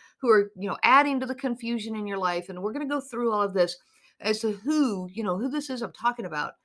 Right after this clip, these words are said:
But that cloak wraps around you and it allows you to kind of shut off,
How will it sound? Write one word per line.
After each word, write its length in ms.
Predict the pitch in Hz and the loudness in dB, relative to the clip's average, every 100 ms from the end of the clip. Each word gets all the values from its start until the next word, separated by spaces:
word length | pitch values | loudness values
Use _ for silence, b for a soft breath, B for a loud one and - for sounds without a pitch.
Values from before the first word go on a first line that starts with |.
| b b | b b
But 140 | 285 285 | -2 2
that 260 | 269 - | 2 0
cloak 380 | - 330 320 294 | -2 4 4 2
wraps 460 | 254 254 294 349 - | -2 2 4 4 2
around 440 | 320 302 285 269 | -2 0 0 0
you 320 | 233 208 196 - - | -2 -2 -2 -4 -8
and 140 | 226 | -6
it 140 | 208 - | -6 -4
allows 460 | 220 233 285 302 | -4 0 0 0
you 100 | 254 | -2
to 80 | 254 | -4
kind 220 | 254 254 | -4 -6
of 80 | 220 | -6
shut 300 | - - 269 | -6 -6 4
off, 360 | 269 247 240 | 8 8 6